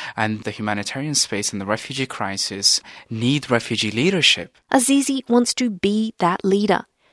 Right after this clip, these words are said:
Speaker 2: which is what he told the U N and Greek government representatives recently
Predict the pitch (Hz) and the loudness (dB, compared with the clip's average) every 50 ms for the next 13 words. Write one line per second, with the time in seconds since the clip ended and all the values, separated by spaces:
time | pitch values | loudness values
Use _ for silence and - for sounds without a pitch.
0 | _ _ - 269 302 - - - - - 302 294 233 226 254 - - - 311 - | _ _ -4 -4 -4 -4 -6 -8 -4 -2 -2 0 2 2 0 0 0 -2 -4 -4
1 | - - 208 180 185 190 - 208 202 190 202 233 269 262 208 - 87 - - 196 | 0 0 2 2 2 2 2 0 0 2 2 4 4 4 4 2 0 -2 -6 -10
2 | - _ _ 226 247 254 233 180 - 214 240 277 311 - _ - 214 208 208 214 | -14 _ _ 2 2 4 2 0 -2 -2 -2 -2 -2 -6 _ 0 0 2 4 4
3 | 208 190 - 185 180 160 - - 170 160 - 202 226 254 240 185 160 170 - - | 2 2 0 -2 -6 -6 -4 -4 -4 0 2 4 6 6 4 4 2 0 -2 -4
4 | 208 220 262 294 - - 208 - 180 165 165 | -2 0 0 0 0 -2 -2 -2 -2 -4 -6